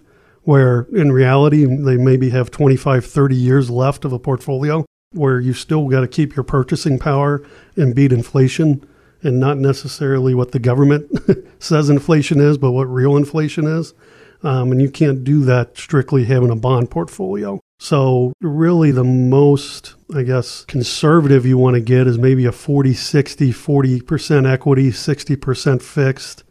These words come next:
maybe even a thirty-five, fifty-five, and then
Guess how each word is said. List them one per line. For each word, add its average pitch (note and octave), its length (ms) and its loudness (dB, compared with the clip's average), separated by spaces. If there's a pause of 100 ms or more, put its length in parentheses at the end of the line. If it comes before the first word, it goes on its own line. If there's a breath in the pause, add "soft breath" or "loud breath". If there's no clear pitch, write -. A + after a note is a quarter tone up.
maybe C#3+ 260 2
even C3 220 4
a A#2 40 -2
thirty-five, B2+ 720 -2
fifty-five, C3 1000 -2
and B2 180 -2
then A#2+ 260 0